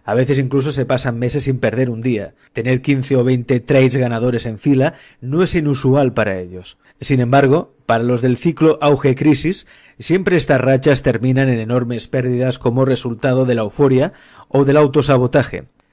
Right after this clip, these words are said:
Si las pérdidas son el resultado de la euforia, realmente no importa que tenga una racha con un número de trades ganadores en fila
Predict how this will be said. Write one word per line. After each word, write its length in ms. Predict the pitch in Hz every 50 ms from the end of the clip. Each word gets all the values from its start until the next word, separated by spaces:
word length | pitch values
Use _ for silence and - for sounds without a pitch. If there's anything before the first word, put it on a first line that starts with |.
| _ -
Si 160 | - - 139
las 240 | 131 135 135 131 135
pérdidas 380 | - 185 190 208 208 202 175 147
son 140 | - 151 151
el 100 | 147 139
resultado 500 | 143 135 135 127 123 - 147 139 127 123
de 100 | 156 156
la 60 | 120
euforia, 540 | 104 143 - 151 143 117 113 110 131 147 - _ _
realmente 640 | - 113 107 123 135 131 127 120 127 127 131 131 -
no 80 | 123
importa 400 | 120 113 110 - 143 151 - 139
que 100 | 120 117
tenga 220 | 107 120 117 113 117
una 160 | 117 113 113
racha 380 | 110 120 123 117 - - 127 120
con 140 | 127 117
un 120 | 120 120 117
número 280 | 120 120 123 123 123
de 120 | 120 117 113
trades 380 | 113 - 147 139 139 135 131
ganadores 500 | 127 120 120 113 110 113 131 131 127 -
en 120 | 117 113 101
fila 340 | - 147 143 117 135 156